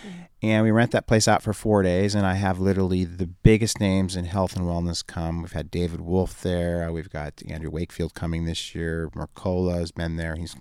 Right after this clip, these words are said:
Speaker 2: again, he's coming this year. So we've got big, big names that come, and then we mix in music with it to make it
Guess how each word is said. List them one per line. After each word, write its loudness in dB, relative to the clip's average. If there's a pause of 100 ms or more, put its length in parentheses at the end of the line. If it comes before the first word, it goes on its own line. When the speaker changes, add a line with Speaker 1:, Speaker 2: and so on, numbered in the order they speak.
Speaker 2:
again, -8
he's -8
coming -6
this -4
year. 0 (560)
So 6
we've 10
got 8
big, 12
big 8
names 6
that 2
come, 2
and 4
then 2
we 6
mix 2
in 4
music 6
with -2
it -4
to -8
make -2
it -2